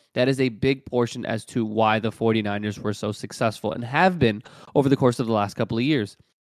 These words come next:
Last season's a perfect example. Trey Lance gets hurt right off the bat in week two. Jimmy's gotta come in. Everyone says he's washed, the whole nonsense in the offseason. And they go and they sparkle off a shit ton of wins until he gets hurt and Brock Purdy comes in.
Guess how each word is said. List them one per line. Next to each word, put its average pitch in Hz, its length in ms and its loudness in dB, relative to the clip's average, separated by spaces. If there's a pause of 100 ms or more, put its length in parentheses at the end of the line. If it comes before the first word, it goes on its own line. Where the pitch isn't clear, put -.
(120)
Last 175 260 6
season's 202 280 0
a 170 60 0
perfect 175 300 2
example. 151 540 -2 (1400)
Trey 147 160 2
Lance 175 240 2
gets 151 160 0
hurt 170 280 2 (420)
right 120 320 -2
off 165 160 4
the 160 80 0
bat 156 180 6
in 139 80 0
week 147 160 4
two. 117 260 0 (840)
Jimmy's 139 260 0
gotta 147 160 6
come 135 240 2
in. 180 180 4
Everyone 131 280 2
says 123 180 0
he's 110 160 -2
washed, 156 360 4
the 110 80 -4
whole 117 200 -2
nonsense 127 420 -2
in 123 80 -4
the 117 80 0
offseason. 151 560 0 (440)
And 226 120 2
they 226 60 4
go 208 160 6
and 208 80 6
they 202 80 6
sparkle 185 380 4
off 170 160 6
a 139 160 -2
shit 160 220 -2
ton 165 120 2
of 147 60 2
wins 139 240 2
until 131 240 -2
he 135 140 2
gets 131 200 -2
hurt 135 160 -2
and 117 100 -6
Brock 117 220 2
Purdy 110 220 -2
comes 104 260 -12
in. - 180 -14